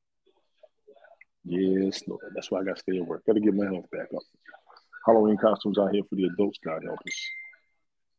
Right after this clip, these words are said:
I know the kids are good. I'm probably gonna have to go simple this year. I really am. Again, does it bother me? Yeah. Don't bother me one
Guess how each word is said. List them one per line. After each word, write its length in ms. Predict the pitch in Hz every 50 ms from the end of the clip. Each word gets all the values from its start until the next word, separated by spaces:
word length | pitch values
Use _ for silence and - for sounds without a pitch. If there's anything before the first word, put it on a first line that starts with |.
| _ - -
I 60 | - 92
know 120 | 87 82
the 60 | 82
kids 300 | 78 - - 92 85 85
are 40 | 90
good. 300 | 85 95 95 92 92 - _ - - - - _ _ _ _ _ _ _ _
I'm 120 | - 95 95
probably 280 | - 95 85 85 87
gonna 120 | 87 87 -
have 100 | 87 -
to 60 | -
go 140 | 82 95 95
simple 340 | - - - - - - - -
this 200 | - - - -
year. 120 | - - - _ _ _ _ _ _ _ _ _ _ _ _ _ _ _ _ _ _ - - _ -
I 40 | 98
really 280 | 90 90 82 85 85 85
am. 560 | 85 - - _ _ _ _ _ _ 107 104
Again, 300 | 104 95 98 90 87 - - -
does 160 | - 107 98
it 80 | 110 107
bother 220 | 113 117 117 113
me? 160 | 123 123 - - -
Yeah. 180 | - - - - - _ _ _ _ _ _ _ _ _ _ - - - _ _ _ - - _ _ _ _ _ _ _ _ _ _ _ _ _ _ - - - - _ - - - - - - _ _ _ _ _ _ _ _
Don't 140 | - 92 85
bother 220 | 95 95 92 85
me 120 | 87 90 87
one 220 | 85 85 80 73